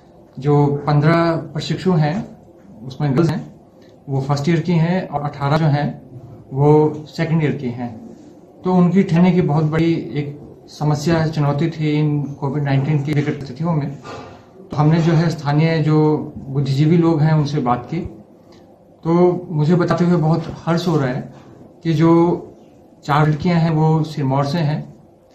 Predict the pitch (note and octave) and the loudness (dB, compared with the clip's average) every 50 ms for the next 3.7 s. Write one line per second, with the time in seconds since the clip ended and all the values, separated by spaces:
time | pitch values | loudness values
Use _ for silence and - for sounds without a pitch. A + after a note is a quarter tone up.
0 | _ _ - - - - - C#3 C3+ C#3 C#3 C3+ C3+ C3+ - - - - - - | _ _ -20 -20 -20 -10 -4 -2 0 2 2 2 0 -2 -6 -12 -14 -18 -20 -20
1 | - - D3+ C#3 D3+ D#3 D#3 D#3+ D#3+ D#3+ D#3 - - - C#3+ C#3 C#3 C#3 C#3+ E3 | -16 -12 -6 -2 0 2 4 4 2 2 0 -2 -4 -6 -4 -2 0 2 2 2
2 | E3+ - F3+ F3 D3 D3 D#3 D#3 G3 G#3+ - - C#3+ C#3 C#3 C3+ B2+ B2+ B2 - | 2 2 0 0 0 0 -2 -4 -6 -8 -6 -6 -4 -4 -4 -4 -4 -6 -4 -4
3 | D#3+ D3 - F3+ F#3 D#3+ D#3 E3 G#3+ G#3+ - - - - | -6 -4 -2 -2 -2 -2 -2 -2 -4 -8 -12 -18 -20 -20